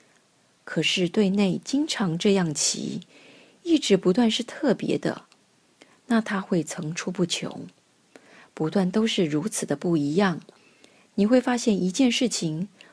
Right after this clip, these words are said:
会翻转成另外一件。就像我们现在在看新闻里面，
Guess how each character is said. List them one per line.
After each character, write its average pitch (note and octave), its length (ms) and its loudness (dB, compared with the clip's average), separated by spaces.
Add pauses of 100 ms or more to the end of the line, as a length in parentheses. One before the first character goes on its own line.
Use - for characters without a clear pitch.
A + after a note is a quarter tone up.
会 F3+ 240 2
翻 G#3 260 0
转 F3 240 -2
成 D3 340 -6
另 G3+ 280 0
外 F3+ 120 0
一 C#3 280 -4
件。 - 320 -2 (1700)
就 D4 120 2
像 C#4 240 4
我 D#3 100 2
们 C#3 160 -2
现 F#3 180 -2
在 F#3+ 140 -4
在 F#3 140 -2
看 F3 220 -4
新 F3+ 300 -2
闻 D3+ 160 -2
里 F3 200 -4
面， F3 280 -4